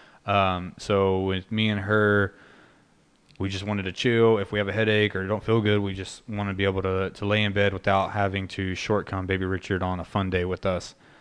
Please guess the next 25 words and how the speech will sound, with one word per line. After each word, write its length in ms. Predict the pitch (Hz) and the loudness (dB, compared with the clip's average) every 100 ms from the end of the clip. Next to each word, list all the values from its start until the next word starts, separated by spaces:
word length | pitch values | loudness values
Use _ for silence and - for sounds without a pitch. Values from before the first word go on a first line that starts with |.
| _ _ | _ _
Um, 460 | 95 87 85 85 101 - | -10 -8 -8 -14 -18 -10
and 200 | 101 90 | -8 -6
we're 100 | 92 | -6
kinda 200 | - 95 | -4 -4
ruin 260 | 92 95 85 | -4 -6 -4
his 180 | 101 | -6
day. 140 | 95 85 | -6 -8
So, 320 | - 131 107 - - - - | 2 2 2 -4 -20 -20 -4
um, 320 | 117 107 98 104 | 0 0 0 0
this 300 | 127 240 233 | 8 8 6
podcast 800 | - 110 - 110 104 104 - - | 0 0 2 2 4 2 0 -8
is 480 | 123 117 113 110 - - _ | -2 0 0 -2 -6 -12 _
lighthearted, 720 | 135 175 165 151 165 190 147 | 8 8 10 8 8 0 -6
fun. 420 | - 143 143 156 156 - _ - - | 4 6 8 6 0 -10 _ -6 4
Uh, 280 | 120 113 | 8 8
we're 140 | 110 131 | 8 6
gonna 160 | 147 | 6
do 160 | 135 127 | 8 6
twenty-five 880 | 117 135 160 180 - 135 135 131 131 - _ | 4 2 4 4 4 4 6 4 0 -10 _
facts 520 | - 131 139 - - - | -4 -2 -2 -4 -18 -12
or, 240 | 110 98 92 - | -4 -4 -4 -8
you 80 | |
know, 160 | 92 87 - | -10 -10 -14
some 360 | - 113 101 95 | -6 -2 -2 -2
number 340 | 95 92 95 | -2 0 -2